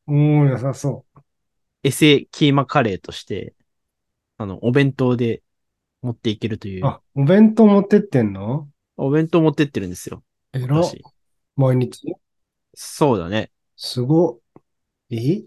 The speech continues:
Speaker 2: 仕事の日は。
Speaker 1: 恵比寿なのに？
Speaker 2: 恵比寿だから。<laughs>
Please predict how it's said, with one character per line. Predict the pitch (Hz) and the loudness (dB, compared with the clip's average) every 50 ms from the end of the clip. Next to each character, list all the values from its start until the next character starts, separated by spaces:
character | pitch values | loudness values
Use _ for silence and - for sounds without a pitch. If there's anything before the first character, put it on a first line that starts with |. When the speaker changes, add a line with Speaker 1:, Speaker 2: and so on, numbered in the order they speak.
| _ _ | _ _
Speaker 2:
仕 | - - 143 131 | -16 -12 -12 -8
事 | 131 123 120 - 127 120 | -8 -8 -8 -6 -6 -6
の | 110 107 | -6 -6
日 | 107 - - 101 | -8 -10 -10 -10
は。 | 92 - - _ _ _ _ _ _ _ _ _ _ - | -10 -10 -14 _ _ _ _ _ _ _ _ _ _ -4
Speaker 1:
恵 | 139 127 107 | -2 -2 -2
比 | 110 107 | -2 -6
寿 | - - 110 | -6 -6 -6
な | 107 107 104 | -6 -6 -8
の | 101 98 | -10 -10
に？ | 101 107 143 185 214 220 - _ _ _ _ _ _ _ _ _ _ _ _ _ _ _ _ _ _ _ | -4 -4 -4 -4 -4 -10 -20 _ _ _ _ _ _ _ _ _ _ _ _ _ _ _ _ _ _ _
Speaker 2:
恵 | 139 127 | -6 -4
比 | 117 110 | -4 -6
寿 | - - | -8 -2
だ | - 123 120 | -2 -2 0
か | - 120 | 2 -2
ら。 | 95 - - _ _ _ _ _ _ _ _ _ _ _ _ _ _ | -2 -2 -8 _ _ _ _ _ _ _ _ _ _ _ _ _ _
<laughs> | - - - - _ _ 139 - - 170 147 - - 208 185 - 175 143 - - - - - - - | -12 -12 -12 -12 _ _ -6 -2 0 0 0 2 2 2 2 2 0 -6 -6 -14 -12 -10 -10 -10 -10